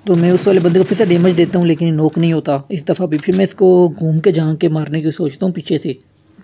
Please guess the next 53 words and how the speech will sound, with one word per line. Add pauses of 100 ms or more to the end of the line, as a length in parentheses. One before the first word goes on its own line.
(240)
तो
इधर
से
मैं
उसको
rotation
देता
हूँ,
देते
देते
rotation
मुझे
सामने
एक
snake
पड़ा
हुआ
मिलता
है,
सामने
एक
snake, (320)
देखिए
snake
भैया
को, (480)
ये
बिल्कुल
snake
बन
के
लेटे
हुए
थे।
देखिए
इनको
पता
ही
नहीं
दुनिया
का
पीछे
भी
कोई
है। (380)
इनको
मैं
finish
कर
देता
हूँ
यहाँ
पे।